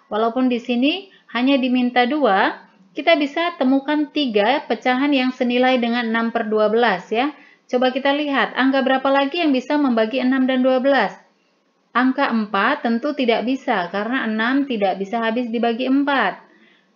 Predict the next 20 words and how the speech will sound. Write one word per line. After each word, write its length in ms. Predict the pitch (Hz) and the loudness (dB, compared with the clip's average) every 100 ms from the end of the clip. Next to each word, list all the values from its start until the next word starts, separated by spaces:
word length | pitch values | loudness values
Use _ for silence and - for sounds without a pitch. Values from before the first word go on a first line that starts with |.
| _ | _
Angka 400 | - 254 269 277 | -2 0 2 0
lima, 720 | 285 311 247 196 220 302 339 - | 0 0 0 0 0 -2 -4 -12
angka 320 | - 233 240 247 | -6 -2 0 0
lima 320 | 269 339 302 | 2 0 0
juga 320 | 240 233 302 | 0 2 0
tidak 320 | 277 233 233 | 0 0 0
bisa 480 | 214 208 277 302 320 311 _ - | -4 -2 0 0 -4 -12 _ -6
membagi 520 | 226 220 247 254 277 | -2 2 2 2 -2
habis 360 | 247 226 277 277 | -2 -2 -2 -2
enam, 480 | 233 247 277 240 185 | -2 0 0 0 -4
ya. 320 | 175 208 302 - - _ - | -4 -2 -2 -6 -20 _ -10
Maka 240 | 220 302 | -8 -4
angka 320 | 285 269 277 311 339 | 0 0 0 -2 -2
yang 220 | 302 247 247 | 0 0 2
lain 240 | 269 294 | 0 0
adalah 320 | 233 226 262 | 0 0 -2
kita 240 | 269 240 226 | -2 -4 -2
coba 320 | 247 240 262 | -2 -2 -2
dengan 320 | 226 214 208 | -2 -4 -6
enam. 420 | 196 202 190 165 | -4 -4 -4 -6